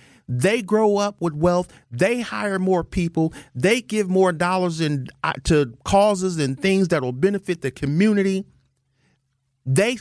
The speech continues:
offer scholarships to black kids who wanna be entrepreneurs. Maybe one of the wives married one of Truman's kids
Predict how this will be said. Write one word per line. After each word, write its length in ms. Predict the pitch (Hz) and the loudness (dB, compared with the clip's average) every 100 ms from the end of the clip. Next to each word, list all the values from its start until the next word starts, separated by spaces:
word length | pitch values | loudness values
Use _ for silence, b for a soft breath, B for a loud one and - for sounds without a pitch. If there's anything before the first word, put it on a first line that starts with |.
| - | -4
offer 280 | 190 180 139 | -4 -4 -8
scholarships 1000 | - - 226 214 196 - 196 185 - - b b b _ | -8 -4 -4 -2 -2 -2 0 -2 -4 -10 b b b _
to 600 | - 208 196 175 165 156 b b b | 0 0 -2 -6 -8 -12 b b b
black 420 | 123 165 208 220 | -2 0 0 -2
kids 360 | - 202 190 - | -4 -2 -2 0
who 120 | 202 | 0
wanna 260 | 175 170 151 | 2 0 0
be 180 | 147 - | -2 0
entrepreneurs. 960 | 170 165 147 - 123 156 214 220 226 - B B B 151 | -2 -2 -6 -4 -2 2 2 2 -2 -6 B B B -2
Maybe 460 | 160 208 202 202 | 0 2 0 -4
one 300 | 185 139 175 | -4 0 0
of 80 | 180 | 2
the 100 | 143 | 0
wives 580 | 127 156 190 196 196 151 | 2 0 2 2 0 -2
married 400 | 123 160 185 185 | -2 0 2 0
one 220 | 165 165 | -2 -2
of 80 | 151 | -4
Truman's 460 | - 208 180 151 - | 0 2 2 -2 -4
kids 500 | - 196 190 190 | 0 2 4 2